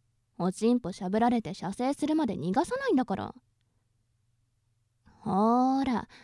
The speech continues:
男の子でしょ？おちんぽペロペロされるくらい我慢しなさい。はーい。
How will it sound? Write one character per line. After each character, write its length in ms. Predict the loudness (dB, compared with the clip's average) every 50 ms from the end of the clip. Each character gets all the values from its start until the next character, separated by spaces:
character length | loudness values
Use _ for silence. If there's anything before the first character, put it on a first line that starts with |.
| -20 _ _ _ _ _ _ _ _ _ _ _ _ _ 0
男 380 | 0 2 2 2 2 2 2
の 140 | 2 2 2
子 120 | 2 0 0
で 100 | 0 -2
し 140 | -2 -2
ょ？ 80 | -2 -2 -2 -2 -4 -6 -10 -20 _ _ _ _ _ _ _ _ _ _ _ _ _ -4
お 160 | -2 -2 -2
ち 220 | 0 0 2 2
ん 100 | 2 2
ぽ 140 | 0 -2 -4
ペ 140 | -4 -2 -2
ロ 120 | 0 -2
ペ 120 | -2 -2 -4
ロ 120 | -6 -6
さ 140 | -6 -4 -2
れ 100 | 0 0
る 100 | 0 0
く 100 | 0 0
ら 120 | -2 -2 -2
い 40 | 0
我 80 | 0 0
慢 220 | 0 2 0 0
し 120 | 0 0 0
な 120 | -2 -2
さ 220 | -2 -4 -4 -4
い。 160 | -4 -6 -10 _ _ _ _ _ _ _ _ _ _ _ _ _ _ _ _ _ _ _ _ _ _ _ _ _ _ _ _ _ _ _ _ _ _ _ _ _ _ _ _ _ _ _ _ _ _ _
は 800 | -8 -2 0 2 2 2 2 2 0 0 -2 -2 -2 -2 -2 -4 -4
ー 60 | -6
い。 100 | -10